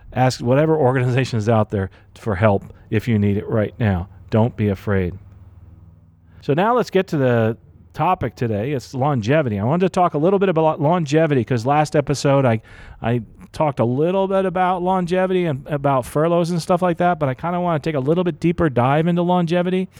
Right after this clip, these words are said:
So because I had a really complex sys-, uh, outcome, I should say, as far as my longevity is concerned. I kinda wanna share that with you and also share with you a little bit more about what longevity is.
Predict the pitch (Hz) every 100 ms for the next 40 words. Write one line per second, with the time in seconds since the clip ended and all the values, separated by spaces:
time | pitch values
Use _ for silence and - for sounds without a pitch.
0 | - - - - 156 139 160 139 147 -
1 | 190 214 151 117 123 151 175 165 143 113
2 | 127 147 170 185 190 190 185 156 127 -
3 | 131 127 131 120 - 139 123 165 123 110
4 | 101 - - - 131 143 - 117 107 104
5 | - 123 - 117 107 110 - 117 110 107
6 | - _ _ 113 117 147 208 147 110 110
7 | 101 98 - 98 113 95 120 226 277 233
8 | - 202 190 190 139 165 180 170 - -
9 | - 165 170 147 151 131 143 139 127 123
10 | 117 123 131 123 107 120 120 107 104 104
11 | - 110 104 104 101 98 104 76